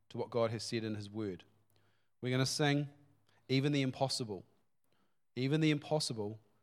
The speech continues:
is possible for him. So if, if you've heard the word of the Lord and you're going, "Oh, yeah,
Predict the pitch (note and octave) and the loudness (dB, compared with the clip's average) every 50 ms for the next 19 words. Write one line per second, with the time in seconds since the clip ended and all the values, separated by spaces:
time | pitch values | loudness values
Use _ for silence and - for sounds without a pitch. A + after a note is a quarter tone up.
0 | _ _ - - A#2 - - - - C#3+ C3+ - - A#2+ G#2 F#2+ F#2 F#2+ - _ | _ _ -8 -8 -8 -8 -6 -2 -2 -2 -2 -2 -4 -4 -4 -6 -6 -8 -12 _
1 | _ _ _ _ _ _ _ _ _ _ _ _ _ _ _ _ _ _ _ _ | _ _ _ _ _ _ _ _ _ _ _ _ _ _ _ _ _ _ _ _
2 | _ _ - A#2 G#2 - B2 A2+ F2+ D#2+ - - _ _ _ _ _ _ _ _ | _ _ -8 -6 -2 0 0 0 0 -2 -10 -18 _ _ _ _ _ _ _ _
3 | _ _ _ _ _ _ _ - - - B2+ A#2 G2 A2 D3 - - B2+ A#2+ C3+ | _ _ _ _ _ _ _ -10 -4 -2 -2 -2 -2 -4 -8 -2 0 0 0 2
4 | C3+ C3+ F3 E3 B2+ - - F3 F#3 G#3 G3+ F#3+ A3 G3 G3+ G3 F#3 F3+ F3 E3 | 8 8 8 8 8 6 6 8 8 8 8 6 6 8 10 10 12 10 10 10
5 | F3 G3+ G#3+ E3+ C#3 C3+ C3 C3 D3 D3+ D3 C#3+ C#3 C3+ C3+ C3 A#2+ A#2+ - - | 10 12 12 12 10 8 8 6 6 6 8 10 10 10 10 8 6 2 -4 -8
6 | G2+ A2 A2+ A2 G#2+ G#2+ G#2 G#2 G#2+ G#2+ A2 A2 A2 G#2+ G#2 G#2 G2+ G#2+ A2 A2 | -10 -8 -6 -6 -4 -4 -6 -6 -6 -6 -6 -6 -8 -8 -6 -6 -4 -2 0 0
7 | A2 A2 G#2+ G#2+ G#2+ G#2+ G#2 G#2 | 2 2 2 0 0 0 -2 -2